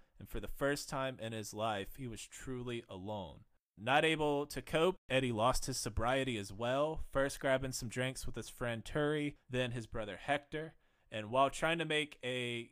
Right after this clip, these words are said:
comeback in Heartland Wrestling, Eddie slipped up once again. He went bar hopping. The next morning, he was so drunk that when he tried to drive home, he couldn't remember the code for his security gate, so he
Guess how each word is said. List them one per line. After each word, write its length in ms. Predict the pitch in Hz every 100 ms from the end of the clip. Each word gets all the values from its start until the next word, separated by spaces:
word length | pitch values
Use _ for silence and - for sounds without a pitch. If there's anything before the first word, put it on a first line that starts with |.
| _
comeback 600 | - 143 139 123 120 -
in 80 | 120
Heartland 520 | - 143 180 165 127
Wrestling, 600 | 113 110 - 110 107 110 - -
Eddie 260 | 131 131 117
slipped 380 | - 156 147 139
up 200 | 120 117
once 280 | 139 151
again. 440 | 151 143 131 123 123
He 140 | 120
went 280 | 110 135 110
bar 260 | 113 131 123
hopping. 520 | 101 90 87 87 95 _ -
The 100 | 110
next 280 | 135 143 156
morning, 260 | 143 143
he 80 | 135
was 140 | 117 -
so 260 | 156 151
drunk 380 | 131 135 139 139 -
that 300 | 120 98 117
when 180 | 117
he 120 | 113 110
tried 300 | 147 135 123
to 40 |
drive 440 | 117 120 120 117
home, 500 | 113 135 120 107 104 - -
he 140 | 165
couldn't 220 | 202 185
remember 320 | 165 151 151
the 100 | 139
code 400 | - - 135 151
for 220 | - 127 113
his 160 | 113
security 520 | - 107 - 151 131
gate, 340 | 107 104 98 - _ -
so 220 | - 127
he 160 | 117